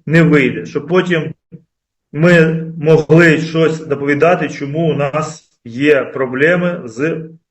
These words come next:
розшуком військовозобов'язаних. Наступне питання стосується всіх. І, е, заступники смоп, Р Т Ц К, попрошу на вечір також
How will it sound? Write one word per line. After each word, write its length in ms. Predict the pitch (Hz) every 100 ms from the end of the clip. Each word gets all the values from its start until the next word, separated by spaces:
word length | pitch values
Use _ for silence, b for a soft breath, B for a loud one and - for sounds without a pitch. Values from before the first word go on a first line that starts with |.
| _
розшуком 520 | 131 143 165 160 151 127
військовозобов'язаних. 1300 | 120 - 143 135 127 113 123 113 107 101 98 98 - _ _ _ _ _ _ -
Наступне 480 | 139 143 185 170 151
питання 760 | 151 - 139 123 113 104 113 _
стосується 880 | _ 143 143 175 170 170 160 147 -
всіх. 440 | - - 180 151 - - - _ _ _ _ _ _ -
І, 380 | 160 170 156 156 156 - - _
е, 560 | 135 131 135 131 135 135 - _ _ -
заступники 920 | 135 151 185 165 160 160 156 151 -
смоп, 680 | - 160 170 165 170 - -
Р 180 | 147 147
Т 80 | 151
Ц 180 | 165
К, 280 | 160 156 127
попрошу 840 | 127 139 160 170 160 151 147 - - -
на 140 | 143 147
вечір 520 | 147 185 180 160 160
також 500 | 143 151 160 156